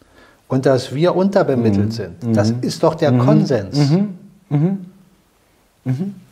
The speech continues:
Speaker 1: Dich
Speaker 2: Richtig.
Speaker 1: klein zu machen,
Speaker 2: Ja.
Speaker 1: um dich dann mit ihrem Wissen groß zu machen, indem sie dich an der energetischen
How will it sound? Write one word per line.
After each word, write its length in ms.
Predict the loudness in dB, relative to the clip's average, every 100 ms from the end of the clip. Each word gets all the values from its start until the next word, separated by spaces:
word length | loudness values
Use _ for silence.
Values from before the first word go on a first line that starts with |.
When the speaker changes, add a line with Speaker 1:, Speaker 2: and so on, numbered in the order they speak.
| _ _ _ _ _ -20 -20 -4
Speaker 1:
Dich 80 | -2
Speaker 2:
Richtig. 80 | -2
Speaker 1:
klein 320 | 0 0 0
zu 140 | 0 -2
machen, 320 | -2 -4 -6
Speaker 2:
Ja. 240 | -4 -4 -6 0
Speaker 1:
um 200 | 2 2
dich 280 | 0 0
dann 380 | 0 2 2 2
mit 280 | 0 0 -4
ihrem 440 | 0 2 2 0 0
Wissen 300 | -2 -2 -4
groß 420 | 0 0 0 -2
zu 100 | -2
machen, 520 | -2 -2 -4 -8 -8 -18 _ -20 -20 _ _ _
indem 420 | -4 0 0 0
sie 180 | -2 0
dich 320 | 0 -2 -6 -18 -20 _ _ _ _ _ -14 -14 -12 -4
an 200 | 0 2
der 340 | 2 0 -6 -18 -20 _ -4
energetischen 1160 | 0 0 0 0 -2 0 -4 -4 -2 -4 -4